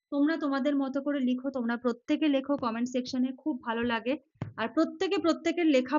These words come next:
পড়ো, এতে কি হবে? তোমাদের লেখার ইমপ্রুভমেন্ট হবে। কারণ সাহিত্য মানেই যত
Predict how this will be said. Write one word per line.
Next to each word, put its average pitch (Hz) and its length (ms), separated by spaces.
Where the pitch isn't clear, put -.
পড়ো, 269 240
এতে 254 220
কি 311 160
হবে? 302 200
তোমাদের 302 400
লেখার 262 340
ইমপ্রুভমেন্ট 190 520
হবে। 175 180
কারণ 254 240
সাহিত্য 262 540
মানেই 320 320
যত 269 300